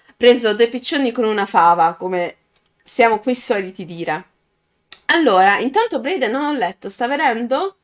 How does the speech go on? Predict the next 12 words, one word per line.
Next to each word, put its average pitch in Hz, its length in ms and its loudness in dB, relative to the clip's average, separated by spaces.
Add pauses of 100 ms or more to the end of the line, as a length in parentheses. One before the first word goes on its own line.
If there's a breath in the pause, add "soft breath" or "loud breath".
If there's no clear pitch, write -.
(440)
Brayden 311 460 0
Castle, 170 580 -10
ok, - 220 -16
arriverà 196 320 -4
molto 196 260 -6
presto, 285 480 -6
voi 220 160 0
per 202 140 -10
favore, 196 580 -2 (480 soft breath)
eh, 190 180 -2
lancia-, 208 480 -2
lasci-, - 400 -4